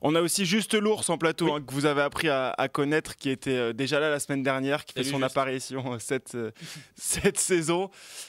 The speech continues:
Speaker 1: On va parler dans cette émission évidemment de la deuxième journée de top quatorze avec, euh, quelques belles affiches, un Racing Clermont notamment.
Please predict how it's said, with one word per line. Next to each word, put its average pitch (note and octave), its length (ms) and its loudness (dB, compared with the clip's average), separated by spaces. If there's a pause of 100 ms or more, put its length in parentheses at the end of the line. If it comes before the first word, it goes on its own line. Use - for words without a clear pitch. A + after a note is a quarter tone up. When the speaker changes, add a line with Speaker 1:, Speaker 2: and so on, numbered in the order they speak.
(160)
Speaker 1:
On D3+ 100 -2
va F3 120 2
parler F3 280 0
dans E3 120 0
cette D#3+ 200 -2
émission D#3+ 300 0
évidemment F3 420 0
de D3+ 80 -6
la D3 80 0
deuxième C#3+ 340 -2
journée C3+ 240 -2
de B2+ 100 -4
top B2 220 -4
quatorze C#3 440 0
avec, A#2+ 280 -2
euh, A2+ 320 -4
quelques A#2+ 320 -4
belles C3+ 340 0
affiches, F3 400 -4
un B2+ 60 -4
Racing C#3 500 -2
Clermont C#3+ 400 -2
notamment. C3+ 560 -2